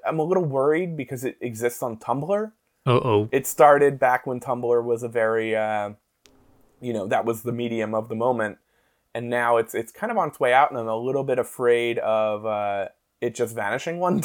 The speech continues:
Speaker 1: day. But I think there is a way to export all your data, and hopefully, uh, one day I'll make the move to, like, WordPress or something a little more controllable. But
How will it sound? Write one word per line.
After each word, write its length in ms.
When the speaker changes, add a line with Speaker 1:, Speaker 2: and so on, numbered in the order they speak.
Speaker 1:
day. 380
But 200
I 80
think 160
there 140
is 60
a 60
way 120
to 140
export 340
all 140
your 100
data, 320
and 240
hopefully, 480
uh, 220
one 260
day 160
I'll 80
make 220
the 80
move 240
to, 100
like, 140
WordPress 640
or 40
something 280
a 40
little 140
more 160
controllable. 760
But 340